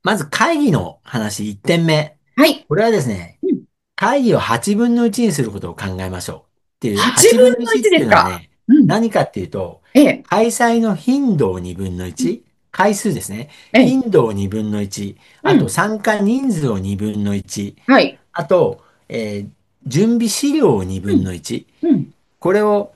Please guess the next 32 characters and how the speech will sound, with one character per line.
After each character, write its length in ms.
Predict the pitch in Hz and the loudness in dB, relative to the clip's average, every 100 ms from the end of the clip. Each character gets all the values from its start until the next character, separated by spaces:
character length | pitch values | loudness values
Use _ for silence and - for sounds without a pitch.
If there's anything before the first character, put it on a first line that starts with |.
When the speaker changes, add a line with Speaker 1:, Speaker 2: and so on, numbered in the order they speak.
| _ | _
Speaker 1:
え 140 | 156 160 | -4 -4
ー 80 | 156 | -2
と、 200 | 156 143 | -2 -2
頻 360 | - 262 233 | -2 -2 -2
度、 160 | - - | -4 -6
回 260 | - 226 254 | -2 0 -2
数 320 | - 294 277 | -2 -2 2
を 80 | 202 | 2
二 160 | 143 127 | 2 2
分 200 | 131 120 | -2 -4
の 80 | |
一、 240 | 117 104 113 | -6 -6 -4
人 360 | 143 233 247 | -2 0 0
数 160 | 180 147 | 0 0
を 100 | 113 | 0
二 160 | 107 104 | -2 -4
分 220 | 110 110 | -4 -4
の 100 | 107 | -6
一、 380 | 101 107 101 - | -8 -10 -12 -6
Speaker 2:
う 80 | 320 | -4
ん。 180 | - - _ | -4 -8 _
Speaker 1:
資 260 | - 240 | -6 -4
料 240 | 285 240 135 | 0 2 2
を 80 | |
二 160 | 110 107 | 0 -2
分 220 | 117 120 | -2 -2
の 80 | 120 | -4
一 400 | 104 123 110 - _ 285 254 - | -4 -6 -6 -10 _ -2 -2 -6
に 100 | 104 | -8
す 160 | 113 | -8
る 100 | 95 | -10
と、 380 | 95 156 131 - | -2 0 0 -4